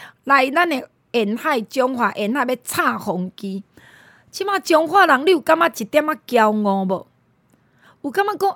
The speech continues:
啊，咱这馆长真是都袂歹啊！啊，但是听入去，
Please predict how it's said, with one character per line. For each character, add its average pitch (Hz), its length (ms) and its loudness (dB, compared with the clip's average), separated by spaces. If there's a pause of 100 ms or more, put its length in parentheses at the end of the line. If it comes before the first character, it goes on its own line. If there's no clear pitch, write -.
啊， 359 100 0
咱 392 160 0
这 403 140 -2
馆 240 260 2
长 349 140 2
真 269 120 0
是 220 140 -6
都 220 140 -2
袂 196 220 -4
歹 247 320 -2
啊！ 214 40 -20 (1120)
啊， 370 100 2
但 262 220 0
是 240 100 -8
听 262 140 -4
入 262 80 -2
去， 285 280 -6